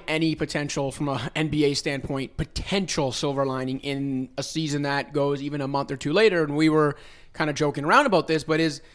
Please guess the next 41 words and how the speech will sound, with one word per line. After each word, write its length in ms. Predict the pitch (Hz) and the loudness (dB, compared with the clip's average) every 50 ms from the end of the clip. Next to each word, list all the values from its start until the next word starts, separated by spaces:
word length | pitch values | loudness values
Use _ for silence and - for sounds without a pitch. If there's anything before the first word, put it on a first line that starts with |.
| - - | -20 -10
you 80 | - 190 | 2 4
know, 160 | 196 180 180 - | 4 6 6 6
is 180 | 196 185 160 | 4 4 6
there 140 | 190 208 202 | 6 6 6
a 60 | 175 | 4
chance 440 | - - - - 165 185 190 - - | 4 2 0 2 2 2 0 -2 -4
that 80 | 135 - | -8 -4
some 200 | - 160 156 160 | -4 -2 0 0
of 40 | |
these 200 | 151 151 131 - - - | 0 -2 -4 -6 -8 -2
injured 440 | 151 160 170 147 - 151 151 143 - | 0 0 0 0 0 0 0 0 0
stars 680 | - - - 143 127 127 117 113 127 - - - - - - | -2 -2 0 0 0 0 0 -2 -4 -6 -10 -16 -18 -12 0
that 200 | - 143 135 131 | 2 2 2 4
we 200 | 131 151 160 156 | 2 4 4 4
assumed 680 | 143 135 - - 156 147 143 139 135 127 127 127 - - - - - - _ - - - - - - - - - - | 4 2 2 2 2 2 2 2 0 -2 -4 -6 -8 -12 -20 -20 -20 -20 _ -20 -20 -20 -20 -20 -20 -20 -20 -20 -10
there 160 | 131 139 143 | -6 -4 -2
was 140 | 139 135 113 | -2 -2 0
no 160 | 147 147 143 | 0 0 0
chance 280 | 135 - 160 147 135 - | 0 -2 -4 -4 -4 -6
of 80 | 120 - | -6 -6
seeing 320 | - - 233 254 240 202 | -2 0 2 2 2 2
this 160 | 156 131 - | 0 -2 -4
season, 320 | - 143 139 135 139 147 151 | -4 -4 -4 -4 -2 -2 0
like, 260 | 151 147 135 - - - - - - - - - - | 0 -2 -2 -4 -10 -20 -20 -20 -20 -20 -20 -14 -4
Durant 380 | - 156 147 147 151 160 - 143 | -2 0 0 2 0 0 0 -2
was 140 | 156 139 131 | -4 -4 -2
the 80 | 147 | 2
obvious 280 | 143 147 160 156 151 151 | 2 2 2 2 0 -2
one 180 | 170 156 143 | -2 -4 -4
you 200 | 131 135 170 220 | -2 -2 -2 -2
brought 260 | 208 160 - - - - | 0 -2 -4 -4 -6 -12
up. 160 | - - - - | -18 -18 -6 -2
If 320 | 147 147 151 - - - | -2 -2 -2 -4 -8 -8
the 180 | - 160 151 147 | -6 -6 -6 -6
playoffs 540 | - - - - 180 202 208 185 170 180 | -8 -6 0 2 4 6 6 6 4 4
start 520 | - - - - - - 180 170 170 175 170 | 2 -4 -6 -8 -4 4 6 6 6 6 4
in 200 | 165 160 147 131 | 2 -4 -4 -4
June 420 | 123 131 151 170 185 185 156 135 | -2 0 2 2 4 4 2 2
instead 320 | 139 131 - - 170 156 143 | 0 -2 -2 0 0 0 0
of 100 | 131 131 | 2 4
April 460 | 165 196 196 - 160 139 - - | 2 2 2 0 -8 -10 -10 -12